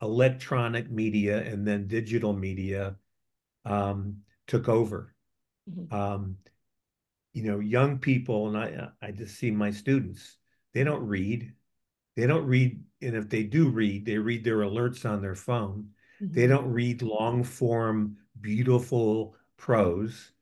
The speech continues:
Speaker 2: Mm-hmm.
Speaker 1: Um, they're not into still photography. They're into dancing on TikTok.
Speaker 2: Mm-hmm.
Speaker 1: Um, it's a whole different world. And so Sports Illustrated doesn't mean what it did, because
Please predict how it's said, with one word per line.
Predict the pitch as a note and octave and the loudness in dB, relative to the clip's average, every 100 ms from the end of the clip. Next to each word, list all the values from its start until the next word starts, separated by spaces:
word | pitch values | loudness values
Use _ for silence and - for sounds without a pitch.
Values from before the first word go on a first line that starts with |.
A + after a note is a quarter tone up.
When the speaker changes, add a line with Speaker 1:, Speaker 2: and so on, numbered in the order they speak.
| _ _ _ G#3 | _ _ _ -10
Speaker 2:
Mm-hmm. | D#3+ | -4
Speaker 1:
Um, | G#2+ G2+ G#2 G2+ G#2 G#2+ | -2 0 -2 -2 -4 -4
they're | B2 A#2 | -4 -2
not | A#2 A2+ A2 - - | -2 -4 -6 -6 -2
into | A2+ B2 B2 A#2+ G#2+ G#2 G2+ G2+ - _ _ | 0 -2 -2 2 4 4 2 -4 -16 _ _
still | - - C3 A2+ | -20 -2 2 4
photography. | A2 B2+ G#2 A#2 G#2 G#2 G2 G2 G#2+ | 2 -2 0 0 0 0 -4 -4 -2
They're | G#2 G2+ G#2 | 0 0 0
into | G#2+ G#2 G#2 | -2 -4 -6
dancing | G2+ G#2+ G#2 G#2+ G#2 | -2 -4 -4 -6 -6
on | G#2+ G#2 | -6 -6
TikTok. | G2 F2 - F2+ G2+ G#2 _ _ _ _ - | -8 -12 -12 -8 -8 -10 _ _ _ _ -18
Speaker 2:
Mm-hmm. | E3 D3+ - A2 | -18 -16 -6 2
Speaker 1:
Um, | G#2 G2+ A2 - | 4 4 0 -4
it's | A#2+ - | -4 0
a | A#2+ | 0
whole | - E3 | 4 4
different | D3 D#3 - D3+ | 6 2 2 -2
world. | C#3 E3 D#3 B2 | 2 4 2 0
And | G#2+ | -2
so | - A#2 A2+ A2 _ _ - | 0 0 0 -4 _ _ -20
Sports | - - D3+ D#3 - | -10 2 4 4 0
Illustrated | C#3+ D3+ C3 - A#2 A2 G#2+ G#2 G#2 _ _ _ _ _ | 2 2 0 -2 2 4 2 0 -4 _ _ _ _ _
doesn't | C3+ C3+ C3 C3 | 4 4 4 -4
mean | B2 B2+ D3 C3+ B2 B2 - | -2 -2 0 2 2 -2 -6
what | A2 A#2 A2+ | -2 0 0
it | A2 | -2
did, | A2 A#2 A2+ G#2+ | 0 2 2 -2
because | G#2 G#2 C3 A#2 G#2+ - | -2 0 2 0 -2 -10